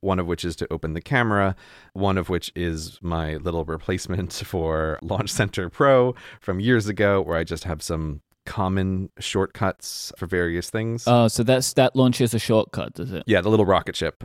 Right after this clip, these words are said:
Speaker 1: is the homage to Launch Center Pro.
Speaker 2: I don't remember exactly how those things work. Does that open shortcuts, or does it just pop open a U I for you on the screen for you to tap?
Speaker 1: Uh, no, the way I have it set up is it opens up a list of, like, here's the five things that I can tap on, and I can launch any
Speaker 2: But I mean,
Speaker 1: of
Speaker 2: does
Speaker 1: those.
Speaker 2: it, does it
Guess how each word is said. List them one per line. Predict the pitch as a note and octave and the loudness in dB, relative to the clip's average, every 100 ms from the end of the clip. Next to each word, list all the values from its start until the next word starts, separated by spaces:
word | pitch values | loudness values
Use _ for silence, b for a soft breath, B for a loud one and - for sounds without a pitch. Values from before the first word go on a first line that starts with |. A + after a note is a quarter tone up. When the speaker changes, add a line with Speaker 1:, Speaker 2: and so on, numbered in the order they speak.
| - | -6
Speaker 1:
is | G2+ | -4
the | F#2+ G2 | 0 0
homage | G2 F2 F2 E2+ - | 2 2 0 -2 -4
to | D#2+ | -6
Launch | D#2 D2+ | -4 -6
Center | D#2+ D2+ D#2 | -8 -6 -8
Pro. | - D2+ | -4 -2
Speaker 2:
I | A2 | 2
don't | C3+ | 2
remember | C3+ C3+ A#2+ | 4 4 4
exactly | A2 A2+ G#2 A2 | 0 0 -2 -2
how | G#2 | -2
those | G2+ | -2
things | G#2+ G2 | -4 -2
work. | G#2 E2+ - | -2 -2 2
Does | B2 | 4
that | D#3 F3 - | 4 2 4
open | C3 C#3 D#3 | 4 4 0
shortcuts, | - A#2 E2+ C3+ G#2 - | 2 0 0 0 0 0
or | |
does | G#2 G2+ | -2 -2
it | |
just | - G2+ - | -6 -8 -4
pop | G2 - | -4 -2
open | F#2+ - G2 | -2 -2 -4
a | |
U | F#2+ F2+ F2+ | -4 -4 -2
I | F#2 G2+ | -2 -4
for | - | -6
you | F#2 F2 | -6 -4
on | F2 | -6
the | G2 | -6
screen | - - F#2 F#2 | -8 -6 -8 -8
for | - | -12
you | - | -14
to | - | -12
tap? | - - - | -12 -8 0
Speaker 1:
Uh, | A#2 | 4
no, | B2 | 6
the | A2 | 4
way | B2 C#3 | 4 4
I | |
have | C3+ B2+ | 4 2
it | A#2 | 0
set | - A2+ | 0 2
up | G2+ G2 | 4 2
is | F#2 F#2 | 0 0
it | |
opens | F#2 F2+ F#2 F2+ | 0 0 -2 -2
up | F2+ | -2
a | E2+ | -2
list | D#2+ F#2 C#3 - - - - | 0 2 2 0 -10 -10 -2
of, | F2 D#2+ | 0 0
like, | D#2+ - | -4 -6
here's | - G2 F2 | -6 -2 -2
the | E2+ | -4
five | - D#2+ D2+ D2 - - | -2 -2 -2 -6 -16 -12
things | G#2+ D#2+ D2 | -6 -6 -6
that | - | -6
I | C2+ | -6
can | - C2+ C2+ | -6 -8 -8
tap | D#2 C2+ B1+ | -8 -8 -6
on, | G1+ B1 G1+ | -8 -10 -10
and | - | -10
I | C#2+ | -8
can | E2+ | -8
launch | C#2 D2 - | -8 -8 0
any | |
Speaker 2:
But | C3 | 2
I | |
mean, | A#2+ | 4
Speaker 1:
of | A#2 | 6
Speaker 2:
does | B2 | 4
Speaker 1:
those. | - - | 2 2
Speaker 2:
it, | |
does | C3 | 4
it | C#3+ | 6